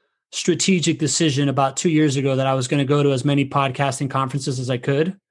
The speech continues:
And it now allows me to meet somebody interesting and put 'em on Radio Row, you know? So it's a, it's a value add to my life. So I've become friends with the guys that put that on. So I, I go to all of 'em and they give me a lot of love and it helps me add to my, you know, whatever.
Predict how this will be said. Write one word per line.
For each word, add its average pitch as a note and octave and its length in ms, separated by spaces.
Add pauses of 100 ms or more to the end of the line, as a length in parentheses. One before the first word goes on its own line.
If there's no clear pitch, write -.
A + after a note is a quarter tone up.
(440)
And D3+ 140
it C#3+ 60
now D3 320
allows C#3+ 320
me C#3+ 140
to C3+ 420
meet D#3 280
somebody D3+ 320
interesting E3 440
and C#3 100
put D3+ 140
'em D3 100
on C#3 100
Radio C3+ 300
Row, A#2 380
you C3+ 80
know? C3 180
So C3 400
it's C#3 300
a, C#3+ 120
it's C#3+ 140
a D3 60
value C#3+ 340
add C3+ 180
to C#3+ 100
my C3 100
life. B2 420 (520)
So F#3 320 (580)
I've E3 100
become F3+ 240
friends F#3+ 240
with F3 60
the E3+ 80
guys E3+ 180
that E3 100
put F3+ 140
that E3+ 140
on. D3+ 300
So D#3+ 140
I, D3 220
I D3 60
go D#3+ 140
to D#3+ 60
all C#3+ 320
of C3 80
'em D#3 200
and C3+ 260
they C#3 80
give C3+ 180
me D3 60
a C#3 60
lot C3+ 160
of C3 80
love C3+ 320
and C3 80
it B2 100
helps C3+ 260
me C3+ 120
add B2+ 220
to C3+ 60
my, B2 260
you D3 140
know, B2 140
whatever. B2 400